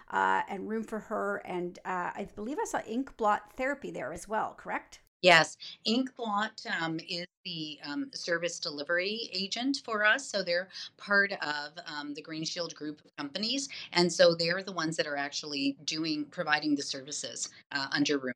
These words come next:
Speaker 2: for Her.
Speaker 1: All right, incredible. Mila, I can't thank you enough. So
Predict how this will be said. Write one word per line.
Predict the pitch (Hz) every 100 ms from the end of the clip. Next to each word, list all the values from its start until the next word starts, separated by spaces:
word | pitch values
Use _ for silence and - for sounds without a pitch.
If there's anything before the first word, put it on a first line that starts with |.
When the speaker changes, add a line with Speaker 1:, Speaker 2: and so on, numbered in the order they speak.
| _ -
Speaker 2:
for | 120
Her. | 123 120 135 _ _ -
Speaker 1:
All | 214
right, | 302
incredible. | 214 214 247 240 226 - -
Mila, | 269 277
I | 269
can't | 294 392 359
thank | - 262 269
you |
enough. | 233 196 180 -
So | 247 233